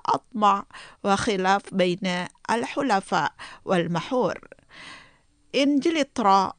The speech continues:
قلق من فقدان السيطرة على قناة السويس، لأنه من شأنه أن يهدد المستعمرات الواقعة في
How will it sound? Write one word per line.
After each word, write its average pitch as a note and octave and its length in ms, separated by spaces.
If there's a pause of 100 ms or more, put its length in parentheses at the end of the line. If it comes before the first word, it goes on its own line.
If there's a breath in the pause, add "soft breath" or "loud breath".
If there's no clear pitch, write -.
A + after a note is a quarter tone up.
(220)
قلق B3+ 640 (300 loud breath)
من G3 360
فقدان G3+ 760
السيطرة F#3+ 920 (380 loud breath)
على C4+ 140
قناة G#3 440 (100)
السويس، G#3 840 (300 loud breath)
لأنه F#3+ 580
من A#3 240
شأنه B3+ 540 (400 loud breath)
أن C4 120
يهدد C4 560 (100)
المستعمرات G#3+ 1200 (720 soft breath)
الواقعة G#3 1700 (480 loud breath)
في C#4 380